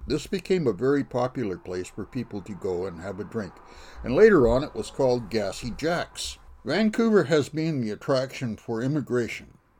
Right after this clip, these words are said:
There has been an influx of East Asian and primarily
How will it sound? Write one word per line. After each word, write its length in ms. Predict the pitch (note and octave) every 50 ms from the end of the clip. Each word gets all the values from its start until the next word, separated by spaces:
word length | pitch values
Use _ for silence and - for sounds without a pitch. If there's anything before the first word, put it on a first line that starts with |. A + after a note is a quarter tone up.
| _ _ _ _ _ _ _ _ -
There 200 | - A2 A#2 A2+
has 260 | G#2+ C3 B2 G#2+ -
been 240 | A#2 C3+ B2+ A#2+ A2+
an 120 | G#2+ G#2 A#2
influx 640 | D3 F3+ F3 C3+ - C#3 A#2 G#2+ G#2 - - -
of 140 | B2+ A2 G2+
East 320 | A#2 C#3 D#3 - - - C3+
Asian 460 | A#2 G#2+ G#2 F2 A2 A2 A2+ B2+ - - - - - - - - - - - - - - - - - - - - - -
and 300 | - G2+ G#2+ G2 G#2 G#2 - - - - -
primarily 680 | - D3 C#3+ D#3+ D#3+ C#3+ C3 B2 A#2 A2 A#2 A#2